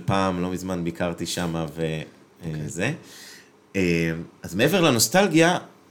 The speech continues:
Speaker 1: אז מרכז הכרמל הוא סוג של בדעיכה, הוא עדיין מתפקד, כי אין סב-, אין מה לעשות, הוא מקום מרכזי, גם האודיטוריום וכיכר האודיטוריום שם מחזיקה הרבה שירותים ציבוריים ומסחר וקופות חולים, יש שם,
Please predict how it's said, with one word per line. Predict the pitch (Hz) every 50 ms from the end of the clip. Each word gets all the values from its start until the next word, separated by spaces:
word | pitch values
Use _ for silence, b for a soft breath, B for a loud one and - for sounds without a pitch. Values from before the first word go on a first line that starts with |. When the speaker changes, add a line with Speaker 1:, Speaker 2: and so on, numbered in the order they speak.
| _ _ -
Speaker 1:
אז | 110 107
מרכז | 123 - - 233 240 269
הכרמל | 247 - 170 151 165 190 196
הוא | 165
סוג | 139 - - 170 175 160 156
של | 151 - 180 165 156 131
בדעיכה, | 123 117 101 101 104 98 85 - - 82 78
הוא | 80 90
עדיין | 113 120 - 208 285 339 359 277
מתפקד, | - - - - - - - 127 120 139
כי | - 80
אין | 87 104
סב-, | 110 120 104 78 - -
אין | 95 101
מה | 120
לעשות, | 117 120 - -
הוא | 80 78
מקום | 78 - - 95
מרכזי, | 98 85 - - 80 73 80 113 139 135 107 - B B B B B B 80
גם | 95 92 90 90
האודיטוריום | 90 87 85 87 85 - - 131 139 139 143 127 107 87
וכיכר | 87 - - 82 - - 123 131
האודיטוריום | 131 123 123 117 107 107 107 - 113 107 107 107
שם | 104 - 104 98 95
מחזיקה | 90 87 - - 87 85 - - 110 107 104
הרבה | - 80 80 - 101 110
שירותים | 110 - 113 98 95 - - 107 107 101
ציבוריים | - - 92 80 82 80 80 107 123 123 110 90
ומסחר | 85 80 80 - - - 107 117 120 117 110 95 85
וקופות | 82 - - - - 98 95
חולים, | - - 95 104 110 117
יש | - 113 123 120 -
שם, | 95 80